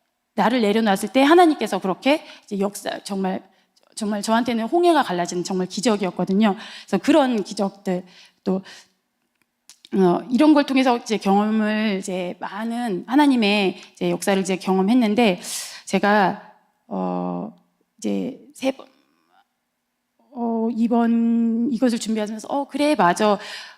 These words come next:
복음의 원리는 이렇지. 어, 어, 범사의 주를 인정하고,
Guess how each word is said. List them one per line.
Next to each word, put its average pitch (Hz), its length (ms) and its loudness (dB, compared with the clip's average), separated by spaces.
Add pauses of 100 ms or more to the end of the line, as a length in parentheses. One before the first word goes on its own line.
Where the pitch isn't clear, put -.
(720)
복음의 302 320 4
원리는 254 420 6
이렇지. 196 1000 0 (800)
어, 190 500 0 (1000)
어, 220 200 -4
범사의 254 360 -2
주를 220 200 -2
인정하고, 233 640 2